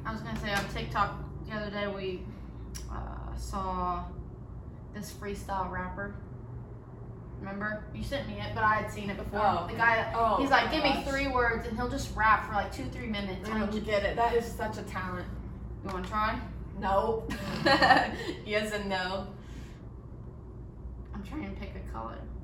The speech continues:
Speaker 2: Yeah,
Speaker 1: What are
Speaker 2: Ollie,
Speaker 1: we
Speaker 2: you have all
Speaker 1: feeling
Speaker 2: these to choose
Speaker 1: today?
Speaker 2: from.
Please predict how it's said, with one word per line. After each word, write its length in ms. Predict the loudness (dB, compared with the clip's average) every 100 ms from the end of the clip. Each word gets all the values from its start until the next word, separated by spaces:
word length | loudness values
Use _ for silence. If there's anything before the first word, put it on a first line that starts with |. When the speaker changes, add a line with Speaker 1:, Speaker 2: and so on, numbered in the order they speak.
| -10 -10 -12 -12 -12 -12 -12 -12 -10 -10 -6
Speaker 2:
Yeah, 100 | 0
Speaker 1:
What 100 | 4
are 20 | 4
Speaker 2:
Ollie, 180 | 4 0
Speaker 1:
we 60 | 4
Speaker 2:
you 40 |
have 140 | 8 10
all 220 | 10 10
Speaker 1:
feeling 100 | 8 4 0
Speaker 2:
these 100 | 0
to 60 |
choose 140 | 0 2
Speaker 1:
today? 340 | 2 2 2
Speaker 2:
from. 80 | -2